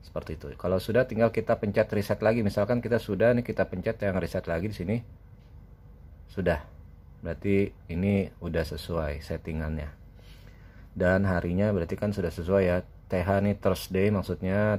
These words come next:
tanggal dua puluh delapan bulan empat jam nol empat enam dini hari. Oke, eh, itu aja, eh, video dari saya untuk cara setting jam tangan S K Mei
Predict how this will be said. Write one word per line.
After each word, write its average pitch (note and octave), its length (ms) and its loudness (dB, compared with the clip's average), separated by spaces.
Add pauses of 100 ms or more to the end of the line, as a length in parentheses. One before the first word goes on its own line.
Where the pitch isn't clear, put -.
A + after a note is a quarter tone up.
tanggal E2 440 -2
dua D#2+ 200 0
puluh D#2+ 80 0
delapan E2 360 0
bulan D#2+ 220 -2 (100)
empat G2 240 0 (600)
jam E2+ 200 -2 (160)
nol F2+ 280 0
empat - 200 -8
enam D#2+ 280 -6 (2000)
dini E2 320 -2
hari. E2 280 -2 (1040)
Oke, C3+ 360 4
eh, F2+ 840 2 (140)
itu F2+ 160 -4
aja, F#2 320 4 (240)
eh, E2 640 -4
video G2+ 480 6
dari F2+ 240 2
saya G#2 480 0
untuk F2 640 -4
cara F2 320 0
setting A#2 640 -2
jam F2+ 240 0
tangan F2 560 0
S - 240 -8
K E2 160 -2
Mei B2 400 2